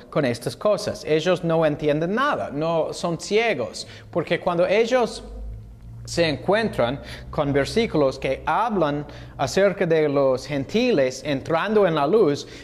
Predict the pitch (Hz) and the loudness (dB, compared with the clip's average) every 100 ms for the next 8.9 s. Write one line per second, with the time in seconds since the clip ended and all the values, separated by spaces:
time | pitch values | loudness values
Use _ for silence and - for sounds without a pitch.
0 | - 180 196 214 202 - 190 220 262 226 | -4 0 2 2 0 0 2 4 2 2
1 | 233 208 233 269 - 170 185 185 185 190 | 4 4 4 2 0 -2 -2 0 2 4
2 | 220 190 208 208 214 208 180 185 - 277 | 4 0 0 2 4 2 4 2 2 -2
3 | 233 190 - 180 170 165 208 262 214 202 | 2 2 4 4 4 2 2 2 2 0
4 | - - - 151 170 208 269 285 208 123 | -2 -12 -2 0 2 2 4 2 2 0
5 | - 160 156 151 196 247 277 247 220 262 | 2 4 4 2 0 2 2 0 2 2
6 | 302 190 123 - - - 262 254 262 269 | 4 2 0 -4 -12 0 2 4 2 4
7 | 247 240 240 233 226 208 202 208 220 247 | 2 2 2 4 2 0 2 2 4 4
8 | 233 214 269 285 190 117 - 180 190 | 4 2 2 2 0 -2 0 -2 -2